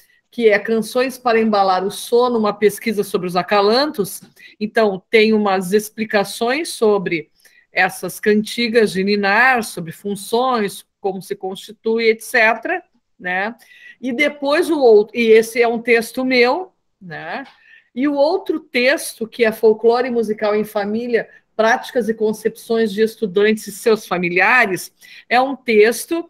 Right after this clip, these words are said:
que foi uma proposição da Graziella, e isso foi muito importante pra nós, e nós nos debruçamos. Então, a Graziella propôs,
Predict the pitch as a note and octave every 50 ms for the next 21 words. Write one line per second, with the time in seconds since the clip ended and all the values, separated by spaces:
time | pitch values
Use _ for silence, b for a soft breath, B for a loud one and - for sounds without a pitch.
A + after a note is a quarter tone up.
0 | b b b b b _ - C#4 A#3+ - - - A3+ A3+ A3+ A3+ A3 G3+ G3+ F#3+
1 | F#3+ - - A3+ B3+ C4+ - G#4 G4 C#4+ C4+ D4 - - - B3 B3 A#3 A3 G#3+
2 | F#3+ G3 F#3 F#3+ F#3 D#3+ F3 F3 E3+ D#3+ E3 E3 F3+ A#3 C#4+ F#4 F4+ - _ b
3 | b b _ _ - G#3 G#3+ G#3+ G#3 - G#3+ F3 - G#3 G3 G3+ G#3 G#3 - G3+
4 | F3 F#3 F3+ E3+ - F#3 F3+ F3 F3 - - - E3+ D#3 D3+ D3+ D#3 D#3+ F#3 A3+
5 | C#4+ C#4+ - - B B B B B B B A#3 A#3+ A#3+ A#3 A3+ A#3+ B3+ G3+ A#3+
6 | B3 A3 G3 G#3+ C4 B3+ A#3+ D4 D4+ C#4+ - - - B3 A#3+ A3+ G3+ F#3+ F3 D#3+
7 | F3 F#3 F#3 F3+ - F3+ F3 E3+ F3 F3+ F3 F3+ F3+ E3 G3 G3 F#3+ F#3+ F3 -
8 | - F3 E3 - _ - F#3+ G3+ A3+ B3+ C#4 C#4+ C#4 - -